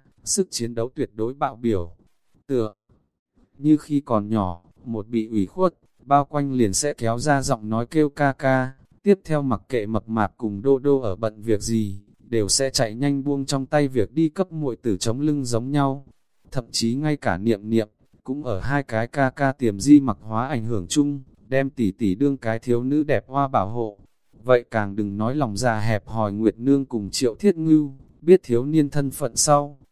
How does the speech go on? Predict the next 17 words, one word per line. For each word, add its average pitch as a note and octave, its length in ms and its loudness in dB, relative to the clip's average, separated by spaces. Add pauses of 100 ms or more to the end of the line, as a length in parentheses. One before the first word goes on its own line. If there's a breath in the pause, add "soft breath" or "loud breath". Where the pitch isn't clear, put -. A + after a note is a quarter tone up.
(140)
càng G#2 240 -2
là G2+ 160 0
ngày G2+ 260 0
ngày G2+ 220 0
cấp F#3+ 220 -2
khuê D3+ 280 0
nữ C#3+ 200 0
giáo A#2 260 0
huấn A#2+ 260 -4
nhà. A2 380 -2 (920)
Cao D3+ 260 0
cửa G#2+ 180 -2
rộng G#2 240 -4
hiểm G#2 240 -2
ác D#3+ 280 -6
tư D3 140 2
tưởng, A2 280 -4